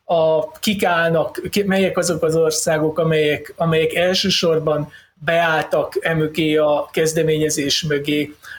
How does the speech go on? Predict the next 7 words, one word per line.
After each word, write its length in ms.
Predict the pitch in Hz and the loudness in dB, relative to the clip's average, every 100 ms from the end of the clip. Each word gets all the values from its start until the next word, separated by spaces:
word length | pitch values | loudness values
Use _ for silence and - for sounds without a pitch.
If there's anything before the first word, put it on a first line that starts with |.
| - | -6
hogy, 320 | 147 143 170 | -2 0 0
ö, 320 | 156 151 147 147 - | 2 2 2 0 -4
hogy 260 | 143 151 | -4 0
a, 400 | 156 143 139 139 _ - | 2 2 0 -2 _ -8
mm, 300 | 151 147 143 143 - | -4 -2 -2 -4 -4
covid 480 | 180 165 156 147 - - | -2 0 0 -2 -12 -6
oltások, 880 | 160 151 151 151 143 170 - - | 0 0 0 0 0 0 -2 -6